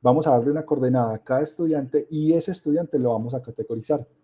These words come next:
¿Cuál es la, cuál sería la mejor categorización de los estudiantes? Si clasificarlos por las subregiones de Antioquia o clasificarlos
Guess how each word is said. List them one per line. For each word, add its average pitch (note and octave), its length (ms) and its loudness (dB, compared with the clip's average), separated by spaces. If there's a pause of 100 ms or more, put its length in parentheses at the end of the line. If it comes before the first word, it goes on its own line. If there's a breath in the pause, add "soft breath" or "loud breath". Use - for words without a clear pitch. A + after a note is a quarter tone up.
¿Cuál D3+ 200 6
es E3+ 100 -2
la, F3+ 160 2
cuál D#3 260 2
sería F3 240 -2
la D#3+ 80 -2
mejor B2+ 300 0
categorización A#2+ 640 -4
de C#3 80 -6
los C3+ 100 -6
estudiantes? B2+ 540 -6 (360 soft breath)
Si E3 180 0
clasificarlos C3 640 2
por B2+ 160 0
las A#2 100 2
subregiones A#2+ 640 0
de A#2+ 80 -2
Antioquia D#3 560 4
o C3+ 100 -2
clasificarlos A#2+ 760 -6